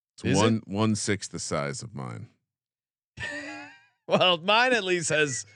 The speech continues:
Speaker 2: somewhat of a chance to hit.
Speaker 1: All right, great show, Sean. I know you gotta be somewhere, so let's get outta here. Great, uh, doubleheader on Monday night. We'll be live
Speaker 2: Sorry,
Speaker 1: after the
Speaker 2: sorry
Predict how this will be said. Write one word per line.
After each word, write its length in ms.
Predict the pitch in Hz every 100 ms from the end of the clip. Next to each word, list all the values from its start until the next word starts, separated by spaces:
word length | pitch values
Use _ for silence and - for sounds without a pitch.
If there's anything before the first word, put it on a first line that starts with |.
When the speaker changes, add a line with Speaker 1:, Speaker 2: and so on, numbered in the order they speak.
| _ _ _ -
Speaker 2:
somewhat 340 | - 175 175
of 100 | 151
a 60 | 131
chance 600 | 123 131 120 117 - - -
to 140 | 135 113
hit. 80 |
Speaker 1:
All 40 | 214
right, 400 | 233 190 123 -
great 260 | 175 185 160
show, 280 | 160 127
Sean. 460 | 98 - 98 90 80 _ -
I 100 | 143
know 120 | 151
you 100 | 139
gotta 220 | 127 110
be 160 | 107 104
somewhere, 400 | 107 98 95 92
so 160 | 101
let's 200 | 110 120
get 120 | - 113
outta 260 | 110 104
here. 280 | 104 98 92 - _ _ _ _ _ -
Great, 340 | 131 147 143
uh, 280 | 117 117 110
doubleheader 680 | 98 131 135 131 131 131 123
on 100 | 117
Monday 320 | 123 123 113
night. 340 | 113 123 139
We'll 160 | 117 117
be 140 | 123
live 220 | 117 120 117
Speaker 2:
Sorry, 220 | 190 208
Speaker 1:
after 120 | 202
the 80 | 208
Speaker 2:
sorry 160 | 196